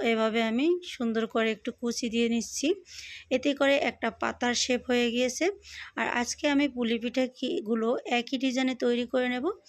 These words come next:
তোমরা তোমাদের পছন্দ মতো যে কোনো ডিজাইনেই পুলি পিঠাগুলো তৈরি করে নিতে পারবে। তো তোমাদের সুবিধার্থে আমি আরও একটা পিঠা তোমাদের তৈরি করে দেখিয়ে দিচ্ছি। তো এভাবে পিঠাগুলো তৈরি করে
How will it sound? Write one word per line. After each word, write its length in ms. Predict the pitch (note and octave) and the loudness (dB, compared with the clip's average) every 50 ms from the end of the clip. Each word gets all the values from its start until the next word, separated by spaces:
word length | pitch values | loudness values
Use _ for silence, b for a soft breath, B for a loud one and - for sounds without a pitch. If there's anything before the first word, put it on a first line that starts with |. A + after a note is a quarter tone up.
| B B B B B B B | B B B B B B B
তোমরা 280 | - C4 C4 C4 C#4 D4 | 4 6 6 6 6 4
তোমাদের 360 | D4 D4+ C#4 C#4+ C#4+ C#4 C#4+ C#4+ C#4 - | 2 2 2 2 2 2 2 0 0 -2
পছন্দ 380 | B3 A#3 A3 - - B3 B3 A#3+ | -2 -2 -2 -2 -2 -2 0 0
মতো 260 | B3+ B3+ C4 B3 A#3+ C#4 C4+ | 0 -2 -2 -2 -2 -2 -2
যে 220 | A3 - A#3+ A#3 A3+ | -2 0 0 0 0
কোনো 260 | A3+ - A#3 A#3 A#3 A#3 | 0 0 0 0 0 0
ডিজাইনেই 560 | G#3 G3+ A3 A3 G3+ A3+ A3+ A#3 A#3 B3 C#4 C4+ | -2 -2 -4 -2 0 0 0 0 0 0 -2 -2
পুলি 300 | C#4 - B3+ A3+ A3 A3 | -4 -4 -4 -2 -2 -2
পিঠাগুলো 460 | - A#3 G#3 - A#3 A3+ G#3 A#3 C4 C#4+ | -4 -6 -4 -2 -4 -2 -2 -4 -4 -4
তৈরি 360 | C#4+ - B3+ B3 A#3 A3 A3+ | -2 0 0 2 2 0 0
করে 220 | A3 - A#3 A3+ | 0 0 0 2
নিতে 260 | A3 A3 G#3 - G#3+ - | 0 0 -2 -2 -4 -4
পারবে। 420 | - - G3 G3 A3 - - - - A#3 - _ _ _ _ _ _ _ _ _ _ _ _ B B B B B B B B | -2 -2 -2 0 0 -2 -4 -4 -6 -6 -16 _ _ _ _ _ _ _ _ _ _ _ _ B B B B B B B B
তো 100 | B - | B -2
তোমাদের 360 | C#4 - D4 C#4+ D4+ C#4 D#4 C#4+ | 2 4 4 4 6 4 4 2
সুবিধার্থে 600 | - - B3+ A3+ B3+ A#3+ C4 C4 C4+ C#4 - C#4+ | 0 0 2 2 2 4 4 4 2 2 2 2
আমি 140 | C4+ C4+ C#4 | 2 2 2
আরও 260 | - - A3+ A3 A3 | 2 0 0 2 2
একটা 260 | A3+ A3+ A3+ - - B3 | 2 2 0 -2 -4 -4
পিঠা 260 | A#3+ - A#3+ B3 - C4 | -2 -2 -4 -4 -4 -2
তোমাদের 360 | A#3 A#3+ A#3+ A#3 A#3 A#3 A#3+ A#3 - | 0 0 0 2 2 0 0 0 0
তৈরি 260 | - A3+ A3+ G#3+ A3+ | 0 0 2 2 0
করে 200 | G#3 A#3 A3+ A3+ | 0 0 0 2
দেখিয়ে 380 | G3 A3+ A#3 A3+ - - A#3+ A#3+ | 2 0 -2 -2 -2 -2 0 0
দিচ্ছি। 380 | A3 A#3+ A3+ - - - - C#4+ E4+ - - _ _ _ _ _ _ _ - _ _ _ _ _ _ _ _ _ _ _ _ _ _ _ - _ _ _ _ _ B B B B B B | 0 -2 -4 -4 -6 -4 -2 -2 -2 -2 -4 _ _ _ _ _ _ _ -20 _ _ _ _ _ _ _ _ _ _ _ _ _ _ _ -20 _ _ _ _ _ B B B B B B
তো 100 | B - C#4+ C4 | B 0 0 2
এভাবে 380 | D#4 C#4+ C#4+ D4+ D4+ D4+ D4+ D4+ | 4 4 4 6 4 4 2 0
পিঠাগুলো 520 | D4 D4+ C4+ - C#4 C4+ C4 B3 C4+ C4 C4 | 0 0 2 2 2 2 2 2 2 2 2
তৈরি 420 | C4 - B3+ A#3 A#3 A3 G#3+ A#3 | 2 2 2 4 4 4 2 0
করে 320 | A3+ - B3 A#3 A3+ A#3+ | 0 2 2 4 4 4